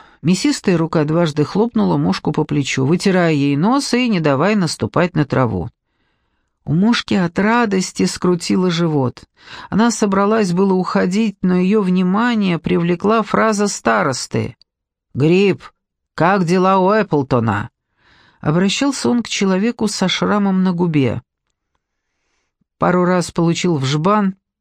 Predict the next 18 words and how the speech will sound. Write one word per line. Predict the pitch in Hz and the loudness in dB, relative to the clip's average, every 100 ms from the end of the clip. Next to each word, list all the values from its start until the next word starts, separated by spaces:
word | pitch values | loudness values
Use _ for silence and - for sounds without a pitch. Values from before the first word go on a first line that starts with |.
| _ _ _ _ | _ _ _ _
но | - 190 | -2 0
на | 185 | 0
ногах | 180 170 175 160 | 0 0 -2 -2
пока | 165 147 160 139 | -4 -2 0 0
держится», — | 139 180 110 110 - 113 | 0 0 0 -4 -4 -4
ответил | 107 120 - 113 | -2 -2 -2 -4
тот. | - 104 - - _ _ _ _ - - - _ _ _ | -4 -6 -8 -18 _ _ _ _ -20 -20 -20 _ _ _
Госпожа | 143 139 147 180 269 | -8 -4 -2 0 0
Прыгуша | - 185 160 240 277 254 | 2 0 0 -2 0 -2
поволокла | - 170 160 160 175 214 | -2 -2 0 0 0 0
Мошку | 202 185 - - | 2 0 -2 -4
прочь. | 170 147 127 113 - - _ _ _ _ _ _ | -4 0 0 0 -6 -10 _ _ _ _ _ _
Та | - 202 | 0 0
старательно | - - 170 165 220 247 220 208 190 190 | 0 -2 0 2 0 0 0 0 0 0
не | 170 | 0
смотрела | 165 - 156 143 160 202 185 | -2 -2 -2 0 0 2 2
на | 175 170 | 0 0
старосту. | 170 - 196 165 117 - - - - | -2 -2 0 0 -2 -6 -8 -10 -10